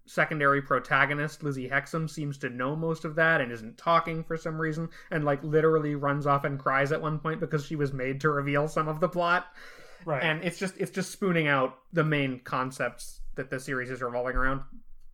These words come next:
Speaker 1: pretty slowly.
Speaker 2: Yeah, you have to wait a long time for answers. That's true, too. Like, I've gotten to the end of the third trade, so
Speaker 1: Mm-hmm.
Speaker 2: through issue eighteen, and,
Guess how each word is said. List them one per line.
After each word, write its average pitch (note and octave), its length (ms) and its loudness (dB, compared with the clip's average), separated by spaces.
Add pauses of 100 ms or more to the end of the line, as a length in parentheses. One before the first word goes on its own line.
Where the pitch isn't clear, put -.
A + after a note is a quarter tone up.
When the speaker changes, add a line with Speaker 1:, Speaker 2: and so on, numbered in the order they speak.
(100)
Speaker 1:
pretty G3 320 2
slowly. G2 520 -6 (340)
Speaker 2:
Yeah, D#3+ 360 2
you D#3 100 -4
have F3 120 -4
to E3+ 100 -6
wait C3+ 200 -2
a B2+ 80 -2
long A#2 200 -6
time A2+ 280 -10
for A2 100 -12
answers. G#2+ 560 -16
That's B2+ 180 -14
true, A#2 240 -18
too. D#2+ 360 -20 (640)
Like, D3 160 -6
I've D3+ 180 -2
gotten C#3 240 -2
to C3 100 -16
the B2 120 -12
end A#2 120 -10
of A2 100 -12
the A2 120 -16 (100)
third B2+ 300 -10
trade, D3 540 -6 (160)
so F#3 120 -6
Speaker 1:
Mm-hmm. D#3 240 -4
Speaker 2:
through D#3 180 -8
issue C#3 280 -10
eighteen, D#3+ 560 -12 (560)
and, B2 460 -8